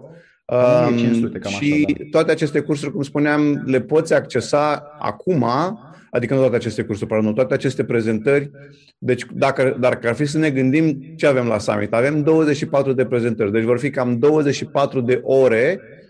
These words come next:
Speaker 1: de curs. Ei bine, gândește că faci un curs de N L P,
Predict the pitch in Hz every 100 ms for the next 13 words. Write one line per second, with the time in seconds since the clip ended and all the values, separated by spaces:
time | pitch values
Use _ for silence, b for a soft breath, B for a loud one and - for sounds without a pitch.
0 | B _ 131 160 160 160 110 - - -
1 | b b b b _ - 151 170 185 180
2 | 170 - - - 139 160 170 170 160 143
3 | 170 165 156 147 165 143 147 139 127 117